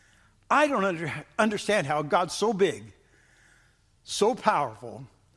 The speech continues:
so loving could be so open to me and to you. Do you get it? Do you understand it? How something so big, so wonderful, so glorious as God himself says,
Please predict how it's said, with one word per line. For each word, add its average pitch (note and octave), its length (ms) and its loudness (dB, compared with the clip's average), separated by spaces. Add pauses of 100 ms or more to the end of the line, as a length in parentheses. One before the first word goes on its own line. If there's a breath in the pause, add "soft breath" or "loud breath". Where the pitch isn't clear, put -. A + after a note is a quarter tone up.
(260 soft breath)
so D4 400 0
loving D#3 480 0 (380 soft breath)
could E3+ 140 -4
be D#3+ 120 -6
so A3 420 -4
open D#3 480 0 (280)
to D3+ 100 -2
me D3 380 -2 (760)
and F3+ 180 0
to F#3 80 -8
you. E3+ 380 -4 (1040 soft breath)
Do F#3 80 -2
you G#3 180 2
get F3+ 240 2
it? - 260 -10 (600)
Do E3 80 -6
you A3+ 100 4
understand A3 560 0
it? D4 140 -8 (380 soft breath)
How G#3+ 140 4
something A3 360 -4
so C4+ 360 2
big, C#4 580 0 (640 loud breath)
so B3+ 320 0
wonderful, C#4+ 720 2
so D4+ 240 2
glorious C#4+ 600 2
as G3+ 120 -4
God C#4 320 4
himself B3 800 0
says, C4+ 360 2